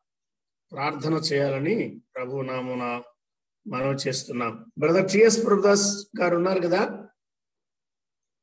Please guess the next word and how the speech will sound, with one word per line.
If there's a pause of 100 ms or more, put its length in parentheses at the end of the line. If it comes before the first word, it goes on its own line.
(2750)
Brother